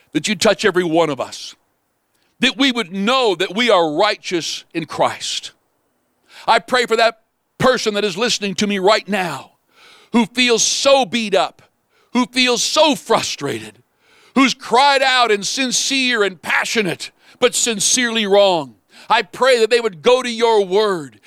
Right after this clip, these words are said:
and I pray that, Father, your Spirit would teach them how to walk out what has already been given to them. Father, for those who don't know you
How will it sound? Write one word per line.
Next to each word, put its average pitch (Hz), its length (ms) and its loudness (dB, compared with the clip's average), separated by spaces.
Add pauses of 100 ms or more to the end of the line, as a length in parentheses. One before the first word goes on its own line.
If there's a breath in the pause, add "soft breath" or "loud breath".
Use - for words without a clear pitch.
(140 loud breath)
and 185 100 2
I 202 120 2
pray 247 400 0
that, 214 220 -2
Father, 240 280 0
your 220 180 -4
Spirit 185 540 -2 (220 loud breath)
would 160 320 -4
teach - 460 -4
them 117 300 -14 (180 loud breath)
how 208 160 2
to 196 80 0
walk 170 640 2 (100)
out 208 280 0
what 185 200 0
has 170 200 -6
already 170 800 -2 (260 soft breath)
been 190 320 0 (120)
given 147 320 0
to 127 120 -4
them. 110 360 -8 (880 soft breath)
Father, 190 260 2
for 185 120 0
those 196 260 2
who 214 80 -4
don't 202 240 2
know 160 240 0
you 113 360 -10